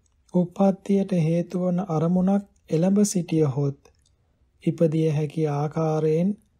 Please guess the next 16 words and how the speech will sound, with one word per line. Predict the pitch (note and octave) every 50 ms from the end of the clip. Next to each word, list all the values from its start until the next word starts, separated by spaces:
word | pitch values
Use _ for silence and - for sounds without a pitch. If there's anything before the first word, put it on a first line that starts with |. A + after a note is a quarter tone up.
| _ _ _ _ _ _
අලු | E3 E3+ G3 G#3+ G#3+
යට | G#3+ G#3 G3 - G#3 F#3+ F#3 - - _
ගිනි | D#3 D#3+ F3 F#3 G3 G#3 A#3
අඟුරු | - E3 E3 E3 F3 E3+ E3+ E3
සෙයින් | - - D#3+ D#3 D3+ D3+ D3 D3 D3+ - _ _ _ _ _ _ _ _ _ _ _ _ _
නිදා | E3+ F3 F3 E3+ G3+ G3 F#3
සිටින | F3 - - F3 E3+ F3+ F3 E3+ E3 F#3+ -
සර්පයන් | - - - E3+ D#3+ E3 G3 G3 - F#3 E3 D#3 D3+ D3 C#3+
මෙන් | C#3+ C#3+ C#3+ C#3+ C#3+ C#3+ - _ _ _ _ _ _ _ _ _ _ _ _ _ _ _ _ -
ක්‍රියා | - F3 E3+ E3+ E3+ E3 D#3+
විරහිතව | D3 D3 D#3 E3 F3 E3+ F#3 G3 F#3+ G3+ G3 F#3 F3 D#3+ - -
පවත්නා | _ - E3 D3+ D#3 D#3+ D3+ - - D#3+ D#3 D3+ E3 F#3+ - _ _ _ _ _ _ _ _ _ -
කාමරාගාදීහු | - F3+ F#3 G3 G3+ G#3 G3+ G3 F#3+ F#3 F#3 F3+ E3+ F3+ E3+ E3+ E3+ E3 D#3 D#3+ D#3+ D#3 D3+ D3 E3+ E3 D#3 - - _ _ _ _ _ _ _ _ _ _
අනුසය | E3 D#3+ F3+ G#3 G#3 G#3 - F3 E3
නම් | D#3 D3 D3 C#3+ C#3+ C#3+
වෙති. | C#3+ C#3+ C#3 C3+ - D3